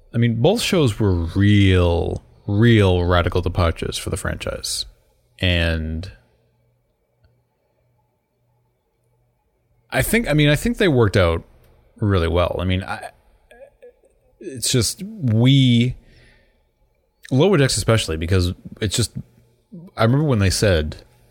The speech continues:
when they announced it, that they're doing an adult animated comedy, and I was just,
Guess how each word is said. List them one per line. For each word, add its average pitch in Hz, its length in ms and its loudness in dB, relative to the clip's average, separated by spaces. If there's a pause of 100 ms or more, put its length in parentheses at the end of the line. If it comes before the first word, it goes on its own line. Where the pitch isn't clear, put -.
(300)
when 98 140 -2
they 85 100 0
announced 85 340 -2
it, 73 140 -8
that - 340 -6
they're 92 100 0
doing 87 220 0
an 82 80 0
adult 82 380 -2
animated 85 340 -2
comedy, 87 340 -4
and 87 100 -10
I - 120 -8
was - 140 -8
just, - 260 -8